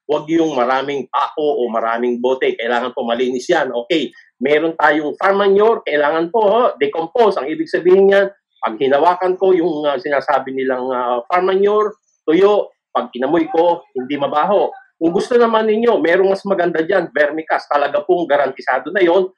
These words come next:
wala na kayong aalalahanin doon. At meron po dyan, kung meron kayong mabibili na coconut fire dust o kaya yung carbonized rice hull, ayan po, pwede po nating paghaluin. Pwedeng one is to one is to one or two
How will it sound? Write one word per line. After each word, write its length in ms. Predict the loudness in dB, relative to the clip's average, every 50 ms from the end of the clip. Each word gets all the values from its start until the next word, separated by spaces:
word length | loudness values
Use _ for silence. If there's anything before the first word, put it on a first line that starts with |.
| _ _ -2
wala 300 | 2 4 4 4 4 2
na 60 | -2 -4
kayong 220 | -2 -2 -2 -2
aalalahanin 800 | -4 -4 -4 -2 -2 0 2 0 0 0 0 -2 -2 -2 -2 -2
doon. 320 | 0 2 2 4 2 2 -2 -6 _ _ _ _ _ _ -4
At 280 | -2 0 0 -2 -4 -8 _ _ -4
meron 380 | 0 0 2 2 2 -2 -4 -4
po 160 | -4 -4 -4
dyan, 300 | 0 0 0 0 -2 -4 -10
kung 160 | -8 -4 -2
meron 220 | -2 -2 -2 0
kayong 200 | 0 0 0 2
mabibili 540 | 0 -2 -2 -2 -4 -4 -2 -2 -2 -2 -2
na 160 | -2 -4 -6 -8 _ -4
coconut 420 | -4 -2 -2 -2 -2 -2 -2 -4 -4 -2
fire 240 | 0 0 0 0 0
dust 340 | 0 0 0 0 0 -4 -6 -18
o 80 | -14
kaya 300 | -8 -4 -4 -4 -2 -4
yung 100 | -6 -10 -6
carbonized 520 | -6 -6 -4 -4 -4 -2 -2 -4 -4 -4 -4
rice 240 | -2 -2 -2 -4 -2 -2
hull, 260 | 0 0 0 -2 -4 -8 _ _ _ _ _ -4
ayan 200 | -2 -2 -2 -2 -2 -2
po, 160 | -4 -2 0
pwede 240 | 0 0 0 -2 -4
po 140 | -4 -2
nating 320 | -2 -2 -2 -2 -6 -8 -6
paghaluin. 680 | -6 -2 0 0 0 0 0 0 0 0 -2 -2 -4 -8 _ _ _ _ -4
Pwedeng 420 | -2 -2 0 0 0 0 2 2
one 300 | 2 2 2 2 0 -6 -8
is 160 | -12 -12 -8 -2
to 100 | 2 2
one 240 | 4 4 2 2 0 -2
is 100 | -6 -4 -2
to 80 | 0 2
one 240 | 2 4 2 2 0 -2
or 320 | -4 -2 -2 -2 -4 -6 _ _ _ _
two 320 | 4 6 6 6 6 4